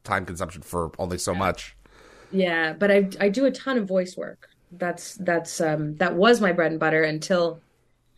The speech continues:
Speaker 2: we got locked out of, uh, all union members have been locked out of, um, commercials now. It's, it's been a real, uh, it's really been a really bad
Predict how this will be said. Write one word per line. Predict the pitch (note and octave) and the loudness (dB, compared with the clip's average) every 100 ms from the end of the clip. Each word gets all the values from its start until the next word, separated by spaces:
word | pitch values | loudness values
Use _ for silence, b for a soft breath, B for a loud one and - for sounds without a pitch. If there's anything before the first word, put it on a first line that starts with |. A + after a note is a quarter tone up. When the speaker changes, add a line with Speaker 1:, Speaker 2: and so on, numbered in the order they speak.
| _ _ _ _ _ _ _ F#3 | _ _ _ _ _ _ _ -4
Speaker 2:
we | F#3+ | -2
got | F#3 E3 | 0 0
locked | E3 F3 F3+ F#3+ | 2 2 2 0
out | - F3 F3 | -2 0 2
of, | E3 D#3 | 2 0
uh, | D#3+ D#3 D#3 - - | -2 -2 -4 -8 -10
all | D#3 - G3 | -6 4 6
union | G3 A3+ G#3+ F#3 | 8 8 8 6
members | E3+ E3 E3+ | 4 4 2
have | F3 | 2
been | E3+ E3 | 2 2
locked | E3 F3 - | 0 -2 -6
out | - D#3+ | -6 -4
of, | D#3 D#3 - A3+ - | -4 -6 -12 -16 -10
um, | D#3+ D3+ D#2+ D#3 - - | -6 -6 -8 -10 -18 -8
commercials | - E3+ E3+ E3+ D#3+ | -2 0 0 -2 -2
now. | E3 D3+ D3+ D3+ - _ | -2 -2 -4 -8 -14 _
It's, | - - | -14 -8
it's | D#3+ - | -10 -4
been | D#3+ | -2
a | D3+ | -2
real, | D3+ F3 E3 D3+ D3+ - b b b b b b b | 0 2 2 0 -4 -10 b b b b b b b
uh, | D3+ | -2
it's | D3+ | 0
really | F#3 D3 C#3 | 2 2 2
been | E3 F3+ | 2 4
a | D3 | 2
really | E3 F3 D#3 | 2 4 4
bad | D3+ C#3+ C#3 - | 2 0 -2 -6